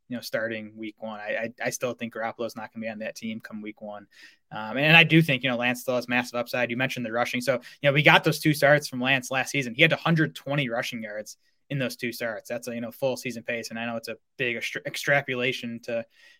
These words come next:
you know, take two starts into a full season, but that's, o-, that's over a thousand rushing yards if Lance does that over a full season. Still question marks as a passer, but I do think he's in a good passing environment. The forty-niners have ranked top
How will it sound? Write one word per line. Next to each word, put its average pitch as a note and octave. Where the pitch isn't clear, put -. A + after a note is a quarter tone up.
you B2+
know, A#2
take B2+
two C#3
starts B2
into B2
a A2+
full B2
season, A#2+
but A#2+
that's, C#3
o-, F3+
that's F3
over E3
a -
thousand B2+
rushing A#2
yards G2+
if A#2
Lance A#2+
does A2+
that A2+
over A#2+
a G#2
full A#2+
season. A2+
Still A3
question E3+
marks F3
as C3+
a -
passer, E3
but C3
I C3
do F#3
think F3+
he's D3
in D3
a B2
good B2+
passing C#3
environment. A#2
The -
forty-niners E3
have C3
ranked C3
top -